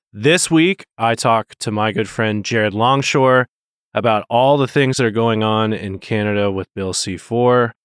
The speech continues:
Jared's been writing about it over on his blog, so look for those links if you're interested in the description. If you enjoy this podcast and all of the things that Canon Press is up to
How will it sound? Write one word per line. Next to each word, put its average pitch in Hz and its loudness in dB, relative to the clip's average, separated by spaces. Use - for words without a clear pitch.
Jared's 127 0
been 120 -2
writing 107 0
about 120 2
it 123 0
over 104 -4
on 95 -4
his 90 -10
blog, 117 0
so 117 -2
look 123 -2
for 135 -2
those 120 2
links 120 -2
if - -12
you're 98 -6
interested 131 -2
in 117 -2
the 117 0
description. 120 -2
If 135 -4
you 131 2
enjoy 139 2
this 160 0
podcast 147 -2
and 107 -2
all 113 2
of 110 -2
the 107 -8
things 110 -2
that 104 -6
Canon 104 -4
Press 101 -4
is 98 -10
up 117 -2
to 117 -2